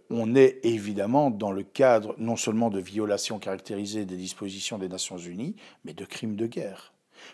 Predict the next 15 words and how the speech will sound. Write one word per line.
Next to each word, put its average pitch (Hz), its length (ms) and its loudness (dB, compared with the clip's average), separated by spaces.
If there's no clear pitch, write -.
Puisque - 400 -2
là, 117 440 8
l'otan 110 640 2
a 110 100 -4
fait - 200 -10
clairement 131 640 0
ce - 440 0
pourquoi 143 880 2
elle 107 380 0
disait 113 500 -2
intervenir 117 760 0
en 107 60 -2
Libye, 120 460 -6
c'est-à-dire 110 520 -4
éviter, 143 840 0